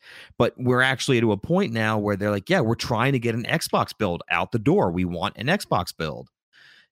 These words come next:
And this is gonna suck if it gets shot down. It, it's gonna suck. That's a lot of new players that potentially could be coming in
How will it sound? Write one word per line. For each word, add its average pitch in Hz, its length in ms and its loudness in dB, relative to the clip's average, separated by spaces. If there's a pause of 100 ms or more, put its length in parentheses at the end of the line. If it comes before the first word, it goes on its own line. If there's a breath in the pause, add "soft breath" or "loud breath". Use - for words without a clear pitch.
(100)
And 95 160 -2
this 110 180 -2
is 139 80 -2
gonna 101 220 -2
suck - 680 -2
if - 140 -16
it 90 100 -6
gets 87 220 -4
shot 76 280 -2
down. 73 360 -8 (480)
It, 98 200 0
it's 104 220 -2
gonna 85 220 0
suck. - 420 -10 (1080)
That's 107 140 -2
a 113 60 2
lot 101 500 4
of 98 80 2
new 95 140 2
players 87 420 0
that 82 100 -6
potentially 85 540 -6
could 80 120 -10
be 78 80 -10
coming 82 320 -6
in 76 340 -6